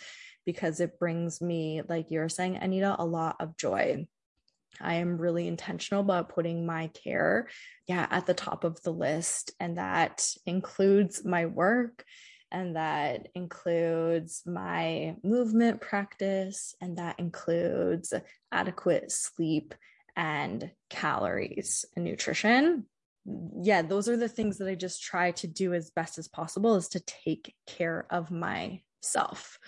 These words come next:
Our big kid is going back to school in, like, six days, and I have no idea what needs to happen for that. Like, has there been any communication with the school or the teacher? I have no idea. Does she have a backpack? Does she have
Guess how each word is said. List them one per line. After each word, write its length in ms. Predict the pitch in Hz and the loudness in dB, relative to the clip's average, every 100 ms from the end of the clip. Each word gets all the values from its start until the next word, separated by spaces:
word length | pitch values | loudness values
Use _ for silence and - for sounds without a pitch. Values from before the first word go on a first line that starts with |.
| - - - | -20 -20 0
Our 640 | 170 170 165 151 147 156 170 | 4 6 6 6 4 0 -2
big 200 | - 170 | 0 0
kid 320 | 165 180 175 170 | 0 0 2 2
is 160 | 170 | -2
going 260 | - 170 170 | -2 -4 -2
back 320 | 170 151 - | -2 -4 -4
to 100 | - | -6
school 580 | - - - 175 214 247 | -6 -4 -2 2 2 2
in, 280 | - 175 170 | 0 -2 0
like, 340 | - - - _ _ - - - | -2 -4 -8 _ _ -20 -20 -12
six 460 | - 151 151 - | -4 -4 -4 -4
days, 580 | - 156 214 320 359 - - | 0 2 4 4 2 0 -4
and 460 | 180 170 175 180 | -2 0 0 6
I 180 | 175 160 - - _ _ 185 | 8 6 2 -20 _ _ 0
have 220 | 190 175 | 0 2
no 360 | 190 175 170 | 2 2 2
idea 560 | 170 170 - 165 160 160 | 2 0 -4 -6 -2 -2
what 320 | 160 160 151 | -2 0 0
needs 360 | 170 165 165 - | -2 -6 -8 -6
to 100 | 175 | -6
happen 800 | 165 - - - - - - 202 | -4 -4 -4 -8 -6 -6 -8 -10
for 300 | - 180 175 - | -4 -2 -2 2
that. 400 | 240 302 359 - | 4 6 4 2
Like, 200 | 147 143 | 0 2
has 260 | 180 170 | 0 0
there 160 | 190 180 | 0 0
been 160 | 175 165 | 0 -2
any 200 | 165 165 | -4 -8
communication 680 | - 170 165 - 165 - | -8 -8 -6 -2 -2 0
with 100 | 160 | -4
the 80 | 160 | -2
school 300 | 160 - 196 | -2 2 4
or 120 | 196 | 6
the 60 | 185 | 4
teacher? 440 | 180 208 - 233 233 - - - | 0 -2 0 -2 -4 -16 -18 -2
I 140 | 175 | 2
have 160 | 165 165 | 2 2
no 120 | 160 | -2
idea. 520 | 147 151 - - - - | -2 -4 -4 -6 -6 -2
Does 140 | 160 | -2
she 100 | - | 2
have 80 | 165 | 0
a 80 | 160 | 2
backpack? 540 | 180 208 - 233 233 | 0 0 2 2 0
Does 120 | 165 | -4
she 100 | - | -4
have 120 | 165 | -6